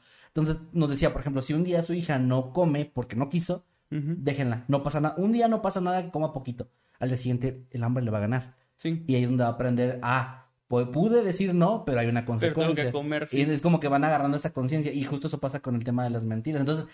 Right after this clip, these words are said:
Speaker 2: Sí.
Speaker 1: a mí me suena igual, güey.
Speaker 2: Yo,
Speaker 1: Voy
Speaker 2: yo
Speaker 1: por el
Speaker 2: creo
Speaker 1: mismo
Speaker 2: eso.
Speaker 1: lado que tú.
Speaker 2: Yo creo eso, creo que... que, y además, él sabía o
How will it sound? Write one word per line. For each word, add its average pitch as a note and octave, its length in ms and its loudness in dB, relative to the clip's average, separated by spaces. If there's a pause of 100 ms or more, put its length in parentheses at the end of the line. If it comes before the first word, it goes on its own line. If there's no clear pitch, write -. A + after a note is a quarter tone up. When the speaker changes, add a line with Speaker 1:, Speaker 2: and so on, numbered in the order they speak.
Speaker 2:
Sí. E3+ 100 -2
Speaker 1:
a D#3 120 0
mí F3+ 140 4
me G3 100 2
suena G3 220 -4
igual, F3 260 -2
güey. A#2 160 -2
Speaker 2:
Yo, A#2+ 60 -4
Speaker 1:
Voy D#3+ 120 4
Speaker 2:
yo E3+ 60 -6
Speaker 1:
por F#3+ 80 4
el F3 80 4
Speaker 2:
creo G3 100 4
Speaker 1:
mismo G3 160 4
Speaker 2:
eso. G3 80 6
Speaker 1:
lado F#3+ 140 4
que D3+ 80 -2
tú. C#3+ 300 -2
Speaker 2:
Yo D3+ 180 -2
creo F3 160 2
eso, D#3+ 240 -2
creo D3 180 -2
que... E3 380 0 (480)
que, F3 120 0
y F#3+ 140 0
además, F3+ 480 -2 (800)
él F3 240 -2
sabía G3 760 0
o C3 280 -8